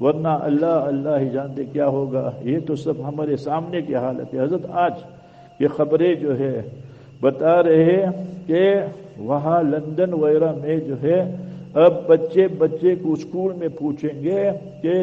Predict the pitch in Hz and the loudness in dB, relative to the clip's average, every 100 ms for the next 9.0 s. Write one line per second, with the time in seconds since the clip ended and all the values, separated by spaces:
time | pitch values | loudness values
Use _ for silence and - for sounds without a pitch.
0 | 180 165 151 160 170 180 180 - - - | -2 -4 -4 -2 2 2 2 -6 -14 -18
1 | - - - 165 208 147 139 156 139 120 | -20 -18 0 0 0 -4 0 2 2 0
2 | 113 92 - - 147 175 170 170 175 - | -4 -6 -16 -8 -6 -6 -4 -2 -2 0
3 | 165 160 180 170 165 165 - 180 170 165 | 2 4 4 2 0 0 -2 -2 0 0
4 | 156 175 156 135 - - - - 156 156 | 2 2 -2 -6 -8 -16 -18 -4 0 4
5 | 240 240 - - - 214 208 196 170 165 | 4 4 2 0 2 2 2 0 -2 0
6 | 220 202 165 143 147 110 - - - 127 | -2 2 2 4 0 0 -6 -14 -4 2
7 | 156 160 202 196 180 202 185 180 160 175 | 2 4 4 6 4 2 2 0 0 0
8 | 175 147 165 170 175 175 156 160 170 170 | -2 2 2 2 -2 -2 2 4 4 2